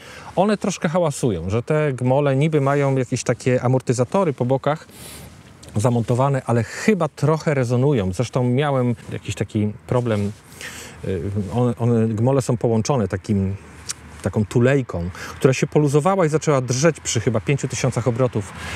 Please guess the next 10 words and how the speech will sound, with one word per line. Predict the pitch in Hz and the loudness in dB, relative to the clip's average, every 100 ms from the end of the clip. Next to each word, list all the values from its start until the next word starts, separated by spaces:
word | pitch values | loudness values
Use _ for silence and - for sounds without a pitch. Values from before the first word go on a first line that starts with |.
| - | -6
silnika | - 165 165 185 170 | 0 4 4 4 2
i | 156 156 160 | 0 -2 -2
taki | 147 139 151 | -2 2 2
dziwny | 185 165 | 2 2
metaliczny | 156 147 143 156 - 139 | 2 2 0 -2 -2 0
dźwięk. | 135 143 113 | 2 0 2
Nie | 123 | 0
wiedziałem, | 123 135 | 2 0
co, | - | -2
co, | 123 | -4